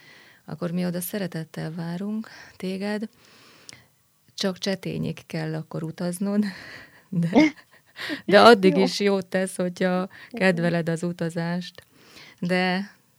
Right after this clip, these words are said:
Speaker 1: erről
Speaker 2: Igen.
Speaker 1: még fogunk beszélgetni. Hát nagyon köszönöm, Gabi, hogy, ö, eljöttél ide a telefon végére ebbe a műsorba.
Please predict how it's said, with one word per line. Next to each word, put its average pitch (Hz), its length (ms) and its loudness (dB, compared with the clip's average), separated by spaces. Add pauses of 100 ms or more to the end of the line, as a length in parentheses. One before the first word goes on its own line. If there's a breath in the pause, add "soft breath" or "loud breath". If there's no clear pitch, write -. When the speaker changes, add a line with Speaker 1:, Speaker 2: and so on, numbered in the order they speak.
Speaker 1:
erről 180 300 -6
Speaker 2:
Igen. 180 80 -4
Speaker 1:
még 180 160 -6
fogunk 170 420 -8
beszélgetni. 180 880 -8 (600 loud breath)
Hát 180 220 -14
nagyon 175 440 -2
köszönöm, 175 640 -6 (220 loud breath)
Gabi, 175 500 -6 (240 loud breath)
hogy, 170 340 -8
ö, 170 200 -6 (1400 loud breath)
eljöttél 175 500 -6
ide 175 160 -6
a 180 80 -4
telefon 180 520 -6
végére 180 640 -6
ebbe 180 300 -8
a 180 60 -6
műsorba. 185 720 -6